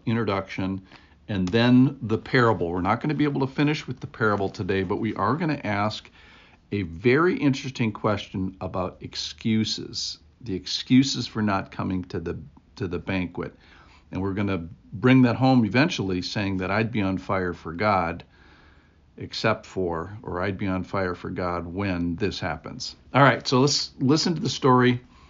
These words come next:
There's something in it for us. This is, uh, from Luke chapter fourteen, verse twelve. He said also to the man who had invite him, invited him. So Jesus is at a, a banquet. There's a bunch of bad behavior at the banquet. Everyone's fighting for the,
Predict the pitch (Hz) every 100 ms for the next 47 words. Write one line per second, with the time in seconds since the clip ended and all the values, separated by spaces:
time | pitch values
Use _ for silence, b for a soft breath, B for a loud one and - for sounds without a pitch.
0 | b b - 113 123 147 135 139 127 123
1 | 120 123 113 107 104 - - 107 - 107
2 | 95 92 101 98 92 101 101 98 120 139
3 | 139 - 123 - - 101 87 127 131 131
4 | 131 120 110 104 95 - 123 110 98 82
5 | - b b b b b b b b b
6 | b b _ _ - - - _ - -
7 | 156 151 160 156 160 170 135 131 123 123
8 | 117 113 110 107 101 90 104 98 87 87
9 | 90 - 123 101 120 104 104 95 - 107
10 | 131 131 123 117 120 110 101 - 98 87
11 | 123 139 143 151 - - - _ _ _
12 | _ _ _ _ _ - 110 107 104 101
13 | 110 - 123 120 107 110 107 123 123 123
14 | 113 - 101 123 127 139 127 110 101 98
15 | 92 - 120 113 104 113 101 98 90